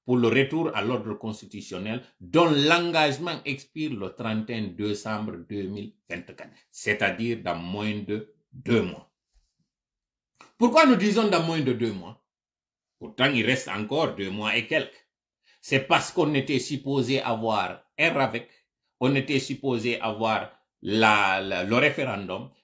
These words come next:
et on était supposé avoir ne serait-ce que les élections locales parce que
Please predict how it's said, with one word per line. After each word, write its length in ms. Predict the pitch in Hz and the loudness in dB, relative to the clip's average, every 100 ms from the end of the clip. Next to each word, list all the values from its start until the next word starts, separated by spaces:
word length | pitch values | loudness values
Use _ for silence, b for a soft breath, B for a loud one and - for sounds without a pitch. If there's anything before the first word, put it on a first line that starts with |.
| - | -4
et 40 | |
on 160 | 143 156 | 0 2
était 280 | 151 147 135 | 0 0 -2
supposé 560 | - 170 160 151 147 | -2 -6 -2 -2 0
avoir 420 | 147 120 131 135 131 | 0 0 2 2 0
ne 160 | 120 | -2
serait-ce 640 | 120 - 175 165 165 165 | -6 -4 -2 0 0 -2
que 80 | - | -4
les 280 | 120 104 95 | -4 -4 -4
élections 380 | 110 107 - 110 | -4 -4 -8 -8
locales 720 | 101 98 - 104 135 143 - | -6 -8 -6 -2 0 -2 -4
parce 260 | 98 - | -8 -8
que 260 | - - 117 | -10 -6 -6